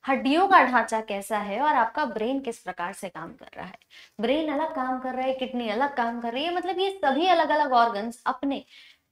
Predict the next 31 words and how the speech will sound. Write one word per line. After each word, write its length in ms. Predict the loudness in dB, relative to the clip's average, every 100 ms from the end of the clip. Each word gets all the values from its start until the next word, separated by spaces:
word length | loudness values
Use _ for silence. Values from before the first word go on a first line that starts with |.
| _
internally 800 | 0 4 6 6 6 6 4 4
बॉडी 280 | 2 4 0
के 140 | 0 0
अंदर 280 | 0 0
एक 200 | 0 -2 4
कार्य 300 | 4 4 2
को 120 | 0
संभाल 360 | -2 -4 -4 -4
रहे 180 | -4 -4
हैं 160 | -4
और 140 | -2 -2
अपना 240 | -4 -6
एक 160 | -6 -4
अंग 180 | -2 -2
प्रणाली, 460 | -4 -4 -4 -4 -6
एक 120 | 0
ऑर्गन 340 | 2 2 0 -4
सिस्टम 340 | -8 -6 -6
को 80 | -4
यहाँ 220 | -6 -6 -6
पर 80 | -6
बना 220 | -6 -6
रहे 140 | -10 -18
हैं। 80 | -20 -20 -20 _
अब 160 | 6 6
उन्हीं 300 | 6 4 6
ऑर्गन 360 | 6 6 2
सिस्टम्स 540 | -2 -6 -2 -4 -4 -4
में 120 | -6
से 160 | -4 -6
एक 320 | -6 -10